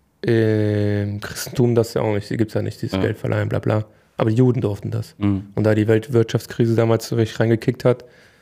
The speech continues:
Speaker 1: hatten die alle Hass auf die Juden, weil die hatten Kohle und die Christen
Speaker 2: Mhm.
Speaker 1: haben halt so, ne? Oder die Nicht-Juden haben
Speaker 2: Das
Speaker 1: halt
Speaker 2: hatten wir letztes Mal auch schon, das Thema.
Speaker 1: <clears throat> hatten wir, ne? Ja, genau. Und deswegen haben die Hass auf die geschoben, so begann alles, ne?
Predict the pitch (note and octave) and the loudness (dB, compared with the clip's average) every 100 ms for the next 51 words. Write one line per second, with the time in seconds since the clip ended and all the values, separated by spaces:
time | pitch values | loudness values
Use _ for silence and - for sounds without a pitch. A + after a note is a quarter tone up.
0 | _ _ - - A#2 A#2+ G#2+ A2 - A#2 | _ _ -4 0 2 2 2 0 -4 -4
1 | G#2+ A2+ C3 B2 A2 G#2+ G#2+ - B2 A#2+ | 0 2 2 2 0 0 -2 0 0 2
2 | A2+ - A#2 - A2 G#2+ G#2+ G#2 G#2 A2 | -2 -4 -4 0 0 2 2 2 0 0
3 | A2 - A2+ A#2 - _ _ _ G2+ G2 | -4 -4 -4 -4 -6 _ _ _ -4 -2
4 | G#2+ G#2 - G#2+ - - A2+ A2 A2 A2 | -2 -4 -2 -4 -2 -4 -2 0 2 2
5 | A2+ A#2 G#2+ - A2 - - F2+ F2+ F2+ | 2 2 0 0 -4 -4 -4 -4 -2 2
6 | G2 F2 - A#2+ - A2 G#2+ G#2 - G#2 | 2 0 -2 -4 0 -2 0 -2 0 0
7 | G2+ G2+ G2 G2+ G2+ A2+ G#2+ A2 G#2+ G#2+ | 0 -2 -4 -4 -4 0 0 0 0 2
8 | G#2 A#2 B2+ - A#2+ A#2 B2+ A#2 A2+ A2+ | 2 0 -2 -2 0 2 2 2 2 0
9 | A2 A2+ A2+ A#2 G#2+ G#2 C#3 A2 A2 | 0 -2 -4 -2 -4 -8 -6 -6 -6